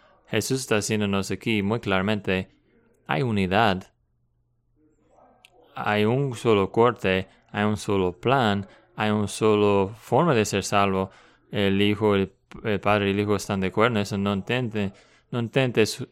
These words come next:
juzgar, jugar el uno contra el otro, poner el uno contra el otro. Se-, no, aseguremos, necesitas asegurar que escuches, que entiendes el camino de salvación, porque ellos quienes se despierten en aquel gran día, en aquel gran día, ellos quienes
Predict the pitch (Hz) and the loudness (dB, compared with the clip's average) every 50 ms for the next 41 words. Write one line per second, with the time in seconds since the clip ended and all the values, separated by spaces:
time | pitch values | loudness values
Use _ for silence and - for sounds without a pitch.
0 | - - 120 110 104 101 98 - - - 113 107 104 107 - 104 107 101 98 95 | -6 -2 0 2 2 2 0 -4 -6 -2 0 2 2 0 -2 -4 -4 -4 -2 0
1 | 104 104 104 101 98 98 98 101 101 101 98 - 95 87 107 98 101 107 107 - | 2 4 4 4 2 2 0 -2 -2 -4 -4 -4 -6 -6 -4 -2 -2 -2 -2 -2
2 | 101 92 87 - 98 98 98 98 98 95 98 98 98 98 - - 92 87 101 104 | -4 -4 -4 -4 -4 -2 -2 -2 -2 -2 -2 -4 -4 -4 -6 -6 -6 -4 -4 -4
3 | 98 92 90 - - 95 92 95 95 95 95 92 98 95 - - 98 90 87 92 | -4 -6 -8 -8 -8 -8 -8 -8 -8 -8 -8 -10 -10 -10 -10 -10 -10 -8 -6 -6
4 | 95 92 107 127 135 123 104 98 101 - - _ _ _ _ _ _ _ _ _ | -4 -4 -4 -4 -2 -2 -4 -4 -6 -10 -16 _ _ _ _ _ _ _ _ _
5 | 110 101 - 113 98 110 87 107 101 95 - - 107 98 98 92 95 95 95 110 | -10 -6 -6 -2 0 0 0 0 -2 -2 -2 -2 0 0 0 0 0 2 2 2
6 | 131 135 110 95 - - _ _ _ _ _ _ _ _ _ _ - - 110 101 | 2 2 0 -2 -4 -8 _ _ _ _ _ _ _ _ _ _ -6 -2 0 0
7 | 98 92 92 - - - 127 139 - 117 101 - - 110 98 95 95 - - 123 | 0 0 -2 -4 -4 -4 -4 -2 -2 -4 -6 -2 -2 -2 0 0 -2 -2 -2 -2
8 | 151 160 143 - - 104 - - 98 95 107 120 120 110 98 - - 95 90 90 | -2 -2 -2 -4 -4 -6 -6 -4 -4 -2 -2 -2 -2 -2 -4 -2 -4 -4 -2 -4
9 | 90 - - 110 104 95 92 98 87 - - 101 87 85 98 117 135 131 117 107 | -4 -4 -4 -4 -4 -4 -4 -6 -6 -4 -4 -4 -2 0 0 0 2 2 0 -2
10 | - - - _ _ _ _ _ _ _ _ - 120 110 107 107 104 104 - - | -2 -8 -14 _ _ _ _ _ _ _ _ -4 -2 0 0 0 0 0 -2 -2
11 | - 107 95 98 95 - - - _ - 117 156 196 196 - 127 107 104 98 95 | -2 0 0 0 0 -2 -6 -6 _ -2 0 0 -2 -2 -4 -2 0 0 -2 -2
12 | - - 104 98 98 87 - 98 98 95 92 92 90 85 104 120 151 143 110 92 | -2 0 0 0 0 0 0 0 0 0 -2 -4 -4 -4 -2 -2 0 0 0 -2
13 | 90 - - _ _ _ _ _ _ _ _ - 147 98 95 92 - - 98 95 | -4 -6 -10 _ _ _ _ _ _ _ _ -10 -6 -6 -6 -6 -4 -4 -4 -2
14 | 95 95 92 92 92 104 107 101 98 98 95 107 120 127 117 107 - - - 117 | -2 -2 -4 -2 0 0 2 2 2 2 2 2 2 2 2 0 -2 -4 -6 -4
15 | 113 113 110 104 - | -2 -2 -2 -2 -4